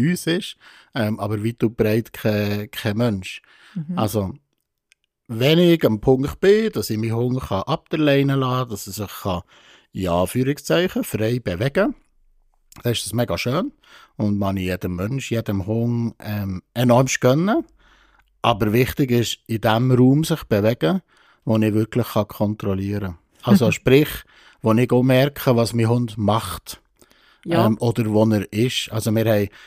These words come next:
Speaker 1: ich glaub, das ist mir jetzt gerade so in den Sinn gekommen, ähm, nicht nur einmal gerade ein Erlebnis gehabt, Sibyl ist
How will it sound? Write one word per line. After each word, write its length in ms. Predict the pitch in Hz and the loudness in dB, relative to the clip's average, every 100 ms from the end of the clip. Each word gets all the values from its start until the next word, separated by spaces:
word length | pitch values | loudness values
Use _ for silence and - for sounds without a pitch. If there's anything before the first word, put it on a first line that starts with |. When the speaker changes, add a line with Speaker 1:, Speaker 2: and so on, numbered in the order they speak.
| _ | _
Speaker 1:
ich 80 | 117 | -4
glaub, 360 | 113 107 107 - | 0 0 -2 -6
das 100 | 117 | -4
ist 40 | |
mir 80 | 113 | -2
jetzt 160 | 107 - | -4 -2
gerade 240 | 117 110 | -2 -2
so 120 | 98 110 | -2 -4
in 60 | |
den 60 | 101 | -2
Sinn 280 | - 117 151 | -2 -2 -4
gekommen, 480 | - 117 123 127 131 | -2 0 0 -2 -2
ähm, 600 | 120 107 101 95 92 98 - _ _ _ _ _ _ _ - 226 - _ - | -4 -4 -2 -4 -8 -12 -18 _ _ _ _ _ _ _ -20 -18 -18 _ -2
nicht 200 | 127 156 | 2 4
nur 260 | 156 147 165 | 8 8 8
einmal 360 | 127 139 147 147 | 6 6 6 4
gerade 340 | - 139 143 | 2 2 4
ein 60 | 139 | 2
Erlebnis 540 | 135 135 135 143 135 - | 2 2 2 0 -2 -2
gehabt, 320 | 135 135 135 | 0 2 0
Sibyl 340 | - 113 127 | -2 0 0
ist 120 | 107 | -2